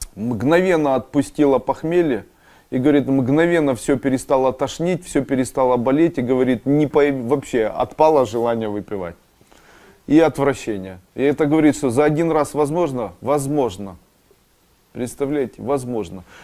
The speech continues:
Подпаивайте, ужас, какое слово плохое, подпаивайте тех людей, которые выпивают в вашей семье, вот такой белой глиной. Пусть пьют, ничего страшного. Вы увидите, как белая глина убирает у человека возможность в дальнейшем курить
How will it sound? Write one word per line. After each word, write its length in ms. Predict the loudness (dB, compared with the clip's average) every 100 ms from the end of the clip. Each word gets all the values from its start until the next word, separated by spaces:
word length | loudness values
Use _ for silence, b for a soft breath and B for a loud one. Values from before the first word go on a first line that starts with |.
| B B B -2
Подпаивайте, 960 | -2 2 2 2 2 2 0 -2 -2
ужас, 340 | -2 -4 -6 -12
какое 320 | -14 -8 -8
слово 340 | -4 -4 -4
плохое, 460 | -6 -8 -6 -10 -10 B B B -2
подпаивайте 840 | -2 0 2 4 4 4 2 0
тех 260 | -2 -2 0
людей, 320 | -2 2 0
которые 400 | 0 -2 0 0
выпивают 600 | 0 0 0 0 0 0
в 40 | -2
вашей 280 | -2 -4
семье, 480 | -4 -4 0 0 -2
вот 200 | -4 -4
такой 300 | -4 -2 0
белой 320 | 0 0 0 -2
глиной. 400 | -4 -6 -8 -8
Пусть 300 | -8 -8 -6
пьют, 320 | -6 -6 -6
ничего 360 | -10 -6 -6
страшного. 600 | -6 -6 -6 -6 -10 -14 B B B -2
Вы 140 | 0
увидите, 520 | 2 0 -2 -2 -4
как 160 | -6 -6
белая 380 | 2 2 4 0
глина 460 | 0 0 -2 -4 B B -4
убирает 500 | 2 4 4 2 -4
у 40 |
человека 520 | -2 0 2 0 -2
возможность 560 | -2 0 0 0 -2 -2
в 40 |
дальнейшем 540 | 0 2 0 -2 -8 -8
курить 640 | -2 0 0 -2 -4